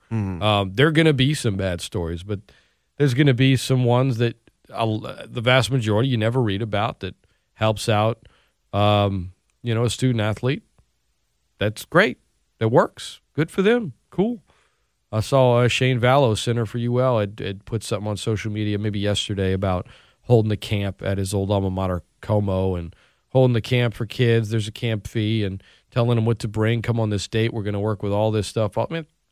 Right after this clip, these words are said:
Speaker 2: cool.
Speaker 1: Yeah.
Speaker 2: Good for him. You know, guy, guy started as a walk-on, has worked his tail off, Remington, you know, award watch list guy. Great, great, great kid. Really like Shane.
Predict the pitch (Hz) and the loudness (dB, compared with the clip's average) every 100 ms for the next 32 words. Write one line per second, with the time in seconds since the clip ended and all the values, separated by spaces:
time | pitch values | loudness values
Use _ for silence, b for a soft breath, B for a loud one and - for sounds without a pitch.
0 | _ - 240 330 165 _ _ - 104 - | _ -2 0 0 -2 _ _ -2 -2 2
1 | 220 277 262 277 277 208 _ _ _ _ | -2 0 2 2 0 -4 _ _ _ _
2 | - 160 196 180 160 180 156 151 165 - | -2 0 0 2 4 4 4 2 2 4
3 | 160 165 160 127 113 135 147 170 180 139 | 2 4 2 2 4 4 2 0 0 -2
4 | 113 123 - 98 - 104 - 135 139 196 | -2 -4 -4 -8 -8 -10 -2 0 2 0
5 | - - _ _ _ - 120 131 139 - | -8 -20 _ _ _ -2 2 4 2 2
6 | 135 131 123 117 113 135 117 113 107 120 | 0 2 0 -2 -8 -8 -2 0 2 2
7 | 117 104 117 - 135 123 107 107 107 135 | 2 2 -2 -2 0 0 0 0 2 2
8 | 135 113 123 135 _ _ _ - 139 175 | 0 -2 -2 -2 _ _ _ 2 4 4
9 | _ _ 143 185 - 92 82 - _ _ | _ _ 0 0 0 -6 -8 -14 _ _
10 | 123 139 135 104 92 - 78 92 | 2 4 4 2 -2 -6 -6 -6